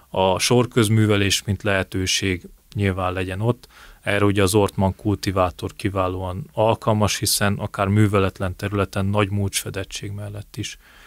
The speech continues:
képes ugye egy menetben ugye a sorközt megművelni,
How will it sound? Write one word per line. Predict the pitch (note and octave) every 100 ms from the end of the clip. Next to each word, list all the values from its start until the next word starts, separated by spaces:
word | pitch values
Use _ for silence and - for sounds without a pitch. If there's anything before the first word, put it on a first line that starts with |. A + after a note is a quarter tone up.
| - -
képes | - G2 F#2 G2+ -
ugye | G#2 G2+
egy | G#2
menetben | G2+ F#2+ F#2+ F#2+ G2 F#2+
ugye | F#2+
a | F#2
sorközt | - A2 G2+ - -
megművelni, | G#2 A#2 A#2 A#2 A#2+ A2+ A2